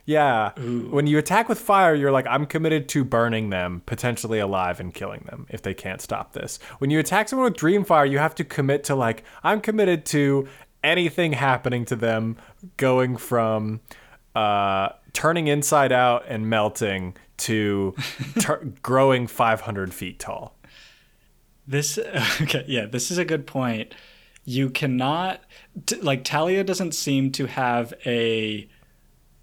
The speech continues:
Speaker 2: incapacit-, like, a, she can't set her stun level,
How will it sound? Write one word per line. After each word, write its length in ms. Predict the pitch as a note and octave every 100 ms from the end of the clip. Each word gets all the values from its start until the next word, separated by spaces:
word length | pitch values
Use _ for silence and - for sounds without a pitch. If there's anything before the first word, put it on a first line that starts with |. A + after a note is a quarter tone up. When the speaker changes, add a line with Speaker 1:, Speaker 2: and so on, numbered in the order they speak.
| _ -
Speaker 2:
incapacit-, 880 | D#3 D#3 D3+ - C3 A#2 A#2+ - -
like, 160 | B2+
a, 200 | C3+ C#3
she 160 | E3+ D3+
can't 260 | C#3 F#3+ F#3
set 300 | - C#3+ D3
her 160 | C#3
stun 440 | A2+ - C3 A#2+ A#2
level, 380 | A2+ A2+ B2